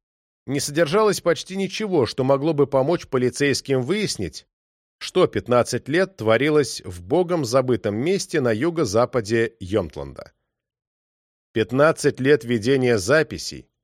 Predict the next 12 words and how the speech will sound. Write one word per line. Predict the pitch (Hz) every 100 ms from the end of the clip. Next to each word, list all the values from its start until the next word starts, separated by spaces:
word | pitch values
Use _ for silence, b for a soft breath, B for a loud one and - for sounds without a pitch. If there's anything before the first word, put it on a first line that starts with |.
| _ _ -
девяносто | 85 113 131 139 135
пять | 123 135
процентов | - 127 - 135 110 120
которых | - 131 190 175 95
были | 98 143 135 - b b
сочтены | - 147 - - 147 170
чепухой, | - 143 - 156 - 208 175
непригодной | 117 120 131 151 143 147
для | 135 139
романа, | 135 104 85 76 71 _ _ _ -
и | 185
выброшены. | 95 85 71 71 - -